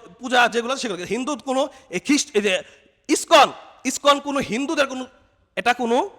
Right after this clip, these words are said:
কোনো সংগঠন নয়। আমি বলতেছি, কারণ আমি দেখেছি আমার বাবা মাই হিন্দু প-, আমি ইসকনকে পছন্দ করে না। আমার বাবা মা, আমার বাবা মাই ইসকনকে পছন্দ করে না, কারণ আমি একসময় ইসকনে দীক্ষা নিতে গেছিলাম,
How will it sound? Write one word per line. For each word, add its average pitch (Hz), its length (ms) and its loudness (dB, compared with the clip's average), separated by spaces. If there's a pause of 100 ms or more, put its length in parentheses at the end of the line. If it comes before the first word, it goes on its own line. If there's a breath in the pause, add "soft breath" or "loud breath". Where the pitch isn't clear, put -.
(1200)
কোনো 226 180 -4
সংগঠন 220 480 0
নয়। 165 220 -2 (240)
আমি 208 200 2
বলতেছি, 202 340 -2
কারণ 214 260 4 (300 loud breath)
আমি 240 260 2
দেখেছি 269 320 0
আমার 285 240 6
বাবা 294 200 6
মাই 247 160 2
হিন্দু 220 220 -4
প-, 190 100 -2
আমি 190 260 -4
ইসকনকে 180 280 -10
পছন্দ 160 260 -10
করে 120 140 -12
না। 98 60 -20 (800)
আমার 311 220 -2
বাবা 226 220 -2
মা, 147 100 -10 (720)
আমার 294 280 4
বাবা 320 200 10
মাই 339 300 6 (480)
ইসকনকে 285 520 2 (340)
পছন্দ 349 300 2
করে 320 140 4
না, 277 60 2
কারণ 285 140 2
আমি 294 100 2
একসময় 302 200 0
ইসকনে 302 320 2
দীক্ষা 269 240 -2
নিতে 277 160 -2
গেছিলাম, 214 280 -4